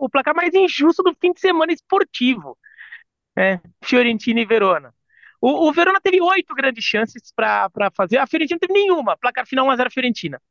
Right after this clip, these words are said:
com gol no finalzinho. É, o Verona perdeu pênalti. É, é, é, assim, o, o Verona precisa contratar centroavante, não é possível ficar criando tanta chance e não fazer, mas o time até tem jogado bem. É,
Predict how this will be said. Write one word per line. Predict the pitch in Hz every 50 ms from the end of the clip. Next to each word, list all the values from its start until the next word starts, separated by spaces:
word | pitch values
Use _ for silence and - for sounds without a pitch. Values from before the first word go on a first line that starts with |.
| _ _ _
com | - 233 240
gol | 226 240 240
no | 240 233
finalzinho. | - 247 240 240 220 175 175 160 135 - _ _ _ _ _ _ _ _ -
É, | - 220 214 220 214 208 202 202 196 190 196 208 240
o | 277 320
Verona | 392 415 427 440 415
perdeu | 381 370 330 294 247
pênalti. | - 220 214 220 240 247 247 233 220 202 185 180 - - - 190 180 170 151 135 127 _ _ _ _ _ _ _
É, | - 262 262 240 226 226 220 208 214 208 196 196 190 185 185 185 180 180 175 165 160 151
é, | 151 _ _ _ _ _ _
é, | - 220 214 202 202 202 214 254
assim, | - 330 381
o, | 339
o | 339 381 381 330 320 311
Verona | 302 320 339 359 349
precisa | - - 262 240
contratar | 262 240 240 233 208 220 208
centroavante, | - 226 208 226 202 175 190 196 -
não | 294
é | 302
possível | - - - 220
ficar | - 247 -
criando | - 226 247 247 -
tanta | 254 247 220 254 226
chance | - 247 220 -
e | 247
não | 254
fazer, | - 269 254 240 247
mas | 269 277 330
o | 285
time | - 359 392
até | 381 - 370
tem | - 403 359
jogado | 339 349 381 359 392 359
bem. | 302 302 339 349 302 _ _ - - - - - - _ _ -
É, | - 247 240